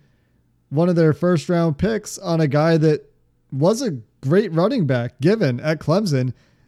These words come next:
but is now seen as a hybrid and is taking reps at wide receiver at rookie camp.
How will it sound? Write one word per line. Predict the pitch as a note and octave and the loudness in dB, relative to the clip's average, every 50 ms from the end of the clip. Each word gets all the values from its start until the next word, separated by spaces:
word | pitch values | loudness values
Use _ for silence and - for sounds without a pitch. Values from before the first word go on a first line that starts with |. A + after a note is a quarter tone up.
| _ - | _ -4
but | B2 D3+ D3+ | 0 0 2
is | D#3 C3+ A#2 | 2 0 0
now | C#3 D3+ E3 F3+ F#3 | 0 0 2 2 0
seen | E3+ - - F#3 F#3+ F#3+ F#3 F3+ | -2 -2 -2 -2 0 0 0 -2
as | E3+ D3 D#3+ C#3+ | -2 -2 -2 0
a | D#3 C#3+ | 0 -2
hybrid | - - F#3 G#3 A3+ F#3+ D3 C#3 B2+ B2 | 0 0 0 2 2 2 2 0 0 0
and | C3 C3+ C3+ C#3+ | -2 0 0 0
is | C#3+ C#3 | 0 0
taking | - F3+ F#3 - F#3 F3+ | 0 -2 -2 -2 -2 -2
reps | E3+ F3+ F3+ - - | -2 -2 -2 -4 -4
at | F#3 D#3 C#3 | -4 -4 -2
wide | D3+ C#3 D#3+ E3+ F#3 - G3+ F3 | -2 -2 0 0 2 2 2 2
receiver | F#3 E3+ - - A#3 B3+ A#3+ F3 D3 A#2+ A#2 - - _ _ _ _ - | 0 0 -2 -2 -2 -2 -2 0 0 -2 -4 -6 -12 _ _ _ _ -6
at | D#3+ D#3 C#3+ | -4 -4 -2
rookie | D3 E3 G3 D#3+ - G3 D#3+ | 0 0 0 0 0 0 -2
camp. | - - C#3 B2 G#2 - _ | 0 0 -2 -2 -2 -6 _